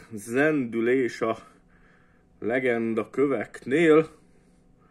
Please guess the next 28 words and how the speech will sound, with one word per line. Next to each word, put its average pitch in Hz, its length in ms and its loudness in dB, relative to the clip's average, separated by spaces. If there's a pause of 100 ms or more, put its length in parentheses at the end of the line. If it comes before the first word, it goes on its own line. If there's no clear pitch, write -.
(540)
Azt - 260 -18
hiszem, 131 400 -4
valami 117 500 0
ilyesmi 117 480 -2
volt, 143 440 2 (240)
de 98 120 -8
majd 113 260 -2
a 117 60 -2
címbe 117 320 -4
pontosan 104 520 -6
látjátok, 113 680 -4
illetve 107 280 -4
hogy 104 100 0
egy 104 80 -6
Triceratopsot 107 1000 -4
kapunk 101 460 -8
hozzá, 113 640 0 (720)
mert 101 140 -6
ugye 110 100 0
a 104 60 -4
készleteknél 113 680 -4
mindig 110 260 -2
ott 107 180 -2
van, 107 140 -4
hogy 113 260 -4 (1080)
melyik 123 340 -2
fajta 127 560 2
dino, 143 640 6